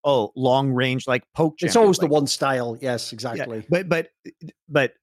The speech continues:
Speaker 1: you know, now he's busting out Yone and Irelia and some of these other champions that he's been very successful at,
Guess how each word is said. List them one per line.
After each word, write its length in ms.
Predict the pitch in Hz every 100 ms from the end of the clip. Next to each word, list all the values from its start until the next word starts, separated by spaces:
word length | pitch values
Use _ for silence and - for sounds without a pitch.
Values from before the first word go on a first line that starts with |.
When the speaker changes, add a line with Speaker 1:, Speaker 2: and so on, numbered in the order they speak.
| _ _
Speaker 1:
you 280 | - 262 156
know, 180 | 117 -
now 540 | 139 190 170 156 220 _
he's 240 | - 151
busting 420 | 107 147 - 151
out 220 | 135 127 117
Yone 580 | 113 117 127 147 170 165 -
and 480 | 117 110 107 101 - -
Irelia 840 | - 80 78 98 123 190 247 226 -
and 280 | 117 113 113
some 140 | 139
of 100 | 127
these 200 | 123 117
other 200 | 120 123
champions 600 | - 123 117 120 123 123
that 180 | 117 107
he's 220 | 107 107
been 320 | 113 113 104 -
very 360 | 107 117 120
successful 640 | 113 120 - 123 - 95 85
at, 260 | 123 196